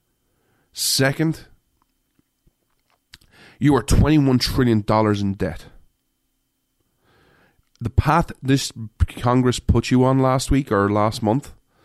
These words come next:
you will be at thirty-eight trillion dollars of debt in ten years. It's unsustainable.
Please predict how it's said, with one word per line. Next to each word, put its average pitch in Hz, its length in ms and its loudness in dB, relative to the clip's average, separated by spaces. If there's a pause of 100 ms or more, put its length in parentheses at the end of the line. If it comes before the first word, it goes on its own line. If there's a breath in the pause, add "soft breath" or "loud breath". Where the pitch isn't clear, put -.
(460 soft breath)
you 147 140 4
will 160 80 4
be 131 160 2
at - 180 -2
thirty-eight 151 720 2
trillion 113 420 0
dollars 101 360 0
of 98 200 -6
debt 104 340 0
in 104 100 -4
ten 123 380 0
years. 101 560 -2 (1120)
It's - 280 0
unsustainable. 123 1000 0